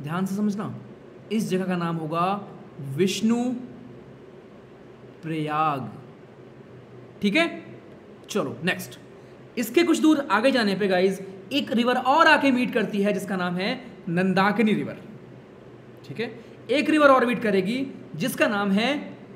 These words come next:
नंदाकिनी रिवर। ठीक,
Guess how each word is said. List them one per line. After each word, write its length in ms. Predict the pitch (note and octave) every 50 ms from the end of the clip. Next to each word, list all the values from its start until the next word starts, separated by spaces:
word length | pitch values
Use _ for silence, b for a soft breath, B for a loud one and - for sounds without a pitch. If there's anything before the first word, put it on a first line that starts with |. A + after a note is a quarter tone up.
| - -
नंदाकिनी 960 | D#3+ D3+ D#3+ E3 F3 F3+ F3+ E3 G3 G3 G#3 A3+ G#3+ - B3 A#3 B3 B3 A#3+
रिवर। 560 | G#3+ G#3+ G3 F#3 F#3 E3+ D#3 C#3 B2 B2+ - - - - - - - - - - - - - - - - - - - - - - - - - - - - - - - - - - - - - - - - - - - - - - -
ठीक, 340 | - D4+ D#4+ - - - B